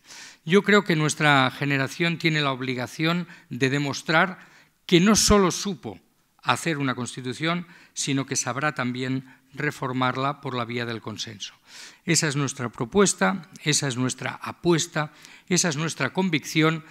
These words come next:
y a ella llamamos a todos los demócratas con la esperanza de que más pronto que tarde se den cuenta que es mejor un puente que un muro, es mejor un acuerdo que una disputa,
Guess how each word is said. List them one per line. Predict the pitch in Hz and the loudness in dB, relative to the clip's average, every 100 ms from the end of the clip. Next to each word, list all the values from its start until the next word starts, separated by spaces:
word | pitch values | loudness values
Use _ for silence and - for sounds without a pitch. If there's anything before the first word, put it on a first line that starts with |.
| - - - | -20 -20 -8
y | 143 143 | 0 4
a | 151 | 4
ella | 165 175 | 6 6
llamamos | 156 139 143 156 156 - | 6 6 4 2 -2 -4
a | 165 117 | -4 -2
todos | 139 139 | -2 0
los | 139 131 | -2 0
demócratas | 151 135 131 131 156 151 - - _ _ | 0 0 -2 -2 -2 -4 -8 -16 _ _
con | 151 139 | -2 0
la | 131 | -2
esperanza | - 170 185 190 - 214 226 - - - | -4 2 4 4 2 0 0 -8 -20 -8
de | 131 120 | -4 -2
que | 131 | 0
más | 143 - | 0 0
pronto | 151 151 135 | -2 -2 0
que | 143 | 2
tarde | 156 143 143 147 | 4 4 2 0
se | - 127 | -2 -2
den | 135 | -2
cuenta | 147 131 123 131 - - - _ | 2 2 2 0 -2 -16 -20 _
que | - 165 | 0 2
es | 151 | 2
mejor | 151 131 - 147 104 - _ _ _ _ | -2 -2 0 0 -2 -10 _ _ _ _
un | 180 165 | -4 -2
puente | 165 151 139 - 175 170 - - | 0 0 0 -2 -6 -6 -14 -8
que | 151 | -4
un | 156 143 | -2 0
muro, | 127 123 - _ - _ - | 0 -2 -6 _ -20 _ -12
es | 127 | -4
mejor | 139 131 156 147 | -2 2 4 4
un | 147 | 4
acuerdo | 131 147 160 135 113 | 2 2 2 2 -2
que | - | -4
una | 117 123 | -4 -2
disputa, | 127 - - 131 - 131 | -4 -6 -4 -4 -2 -6